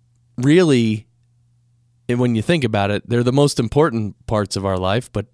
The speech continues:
we quite often ignore them because we're too busy earning money and, uh, trying to get fame,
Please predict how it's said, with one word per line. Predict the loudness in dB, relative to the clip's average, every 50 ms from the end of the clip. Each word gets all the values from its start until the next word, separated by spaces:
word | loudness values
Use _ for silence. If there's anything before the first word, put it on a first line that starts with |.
| -14 -10
we | -8 -8
quite | -6 -4 -2 0 0
often | 2 0 -2 -2 -4 -4 -4
ignore | -4 -2 -2 0 0 0
them | 0 -2 -4 -6 -8 _ _ _ _ _ _ _ _ _ _ _ _ _ _ _ _ _ _ _ -8
because | -6 -2 -2 -2 -2 0
we're | -2 -2
too | -2 -2 -2
busy | 0 2 0 0 0 0 0 -2 -2 -4 -6 _ _ _ _ _ _ _ _ _ _ _ _ _ _ _ _ _ _ -6
earning | -2 -2 0 0 0 -2 -2 0
money | 0 0 0 -2 -4 -6 -8 _ _ _ _ _ _ _ _ _ _ _ _ _ _ _ _ _ _ _ _ _ _ -10
and, | -6 -4 -4 -2 -2 -4 -4 -4 -4 -2
uh, | -2 -2 -2 -2 -4 -4 -4 -4 -4 -4 -6 -8 -12 _ _ _ _ _ _ _ _ _ _ _ _ _ _ _ _ -10
trying | -6 -4 -2 -2 -2 -2
to | -2 -4
get | -6 -8 -18 -16 _ -4 -2 -2 -2 -4 _ _ -20
fame, | -16 -8 -4 -2 0 0 0 0 0 -2 -2 -2 -4 -6 -8 -10